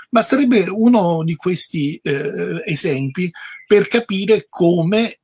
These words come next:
in, non bisogna buttare via il latino con l'acqua sporca. Bisogna prenderlo, considerarlo e integrarlo alla stessa maniera.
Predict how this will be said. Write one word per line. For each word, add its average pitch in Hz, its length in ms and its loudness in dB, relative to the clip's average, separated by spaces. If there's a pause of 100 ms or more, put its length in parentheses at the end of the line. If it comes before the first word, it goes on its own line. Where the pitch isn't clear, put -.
(120)
in, 147 580 -8
non 151 240 -2
bisogna 156 400 0
buttare 127 600 -2
via 120 560 -8 (220)
il 139 180 -4
latino 139 680 -4 (120)
con 117 220 -8
l'acqua 117 300 -8
sporca. 101 600 -8 (560)
Bisogna 147 640 2
prenderlo, 160 640 0
considerarlo 151 920 0 (400)
e 240 340 -2
integrarlo 135 960 -2
alla 113 140 -12
stessa - 340 -6
maniera. 120 420 -10